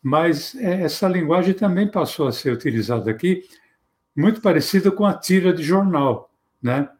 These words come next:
Que, é, tem o primeiro quadrinho, o segundo, o desfecho normalmente tá no terceiro. Essa piada muitas vezes era dividida em etapas e essas etapas eram intercaladas com piadas,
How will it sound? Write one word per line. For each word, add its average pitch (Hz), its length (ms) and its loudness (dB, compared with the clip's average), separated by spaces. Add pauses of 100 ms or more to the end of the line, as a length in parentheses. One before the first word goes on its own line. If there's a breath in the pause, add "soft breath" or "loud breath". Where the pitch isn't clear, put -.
(160)
Que, 143 340 -2
é, 120 340 -2
tem 131 200 -6
o 123 100 -2
primeiro 127 380 -2
quadrinho, 180 720 0 (420)
o - 80 -8
segundo, 180 760 -2
o 156 80 0
desfecho 160 560 -4
normalmente 156 520 -2
tá 180 140 -2
no 160 180 0
terceiro. 135 720 -2 (760 soft breath)
Essa 151 280 -2
piada 156 440 2
muitas 165 360 0
vezes 160 160 0
era 170 160 2
dividida 139 560 0
em 165 120 0
etapas 180 840 -4 (360 soft breath)
e 170 120 6
essas 190 340 2
etapas 160 580 -2
eram 156 180 0
intercaladas 151 840 -2
com 175 240 -4
piadas, 147 840 -2